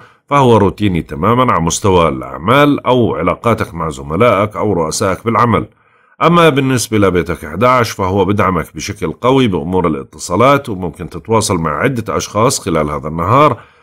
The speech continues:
ويكون في نوع من أنواع التواصل الإيجابي إما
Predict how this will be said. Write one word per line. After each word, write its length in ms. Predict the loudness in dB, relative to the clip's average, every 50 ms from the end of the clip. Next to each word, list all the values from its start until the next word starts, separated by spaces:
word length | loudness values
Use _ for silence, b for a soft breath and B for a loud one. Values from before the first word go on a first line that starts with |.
| B B -4
ويكون 380 | -4 -2 0 2 2 2 0
في 220 | 0 0 0 2 4
نوع 180 | 4 4 4
من 180 | 4 2 0 -2
أنواع 440 | -2 -4 -2 0 2 2 4 2 2
التواصل 600 | -2 -4 -6 -4 0 0 0 0 0 -2 -4 -4
الإيجابي 800 | -4 -4 -4 -6 -6 -4 0 2 2 4 4 2 2 0 B B B B B B -2
إما 480 | 0 2 2 4 4 4 4 4 2